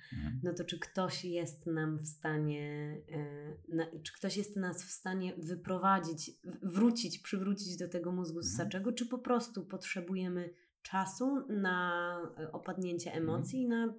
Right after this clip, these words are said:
Speaker 2: powrót do tego naszego ssaczego mózgu, który jest w stanie racjonalnie to sobie przepracować?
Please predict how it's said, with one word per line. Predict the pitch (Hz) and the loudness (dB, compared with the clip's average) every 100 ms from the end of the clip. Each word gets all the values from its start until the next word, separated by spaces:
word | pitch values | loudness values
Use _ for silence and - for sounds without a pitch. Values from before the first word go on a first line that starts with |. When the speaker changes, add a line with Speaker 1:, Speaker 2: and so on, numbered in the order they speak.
| - | -2
Speaker 2:
powrót | 214 175 170 156 | -2 0 -2 -2
do | 151 | -2
tego | 151 143 147 | -4 -2 -2
naszego | 143 139 139 143 | -2 -4 -4 -4
ssaczego | 139 - 151 156 147 | -2 -4 -4 -4 -2
mózgu, | 139 139 160 202 | 0 0 0 -4
który | 156 160 160 | -6 -4 -2
jest | 156 151 151 | 0 -2 -2
w | |
stanie | - - 139 131 120 120 131 - - - - - | -6 -4 -4 -2 -4 -4 -8 -14 -20 -20 -20 -4
racjonalnie | 185 185 - 165 175 202 196 170 | -2 0 2 4 6 6 6 2
to | 165 | 0
sobie | 160 156 | 0 0
przepracować? | 151 151 143 139 117 110 82 | 0 -2 -2 -2 -4 -2 -2